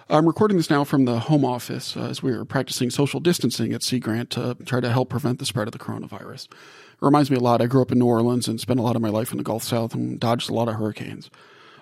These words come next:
Um, and, uh, it reminds me, we, down there we call it hunkering down. And so right here, we're hunkered down. Uh, but this is like a long-term version of that. And it, it's a lot of the same feelings. And these feelings are hard, uh, not gonna lie. Um,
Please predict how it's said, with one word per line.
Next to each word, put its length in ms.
Um, 640
and, 320
uh, 40
it 100
reminds 260
me, 60
we, 80
down 320
there 120
we 100
call 180
it 60
hunkering 440
down. 420
And 200
so 120
right 160
here, 180
we're 140
hunkered 400
down. 340
Uh, 60
but 60
this 140
is 60
like 160
a 60
long-term 540
version 420
of 100
that. 300
And 120
it, 200
it's 460
a 80
lot 160
of 40
the 60
same 200
feelings. 420
And 80
these 120
feelings 240
are 60
hard, 320
uh, 160
not 160
gonna 100
lie. 240
Um, 680